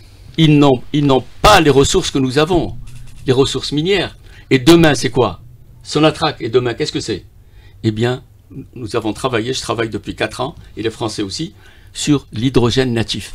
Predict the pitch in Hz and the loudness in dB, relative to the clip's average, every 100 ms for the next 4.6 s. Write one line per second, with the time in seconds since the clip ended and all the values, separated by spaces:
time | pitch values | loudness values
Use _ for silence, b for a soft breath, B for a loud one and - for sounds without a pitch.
0 | - 123 117 127 139 127 117 - - 92 | -10 -2 2 2 2 0 -4 -6 -4 -4
1 | - B B - 127 - 240 262 - 127 | -4 B B 0 2 4 2 4 2 2
2 | 95 123 - 233 160 143 117 92 - - | 0 -2 4 2 4 0 -2 -8 -12 -20
3 | - - - - 120 113 131 110 - 143 | -20 -20 -20 -6 -6 -4 -6 -4 -4 -6
4 | - 110 110 101 95 | -4 -6 -6 -8 -8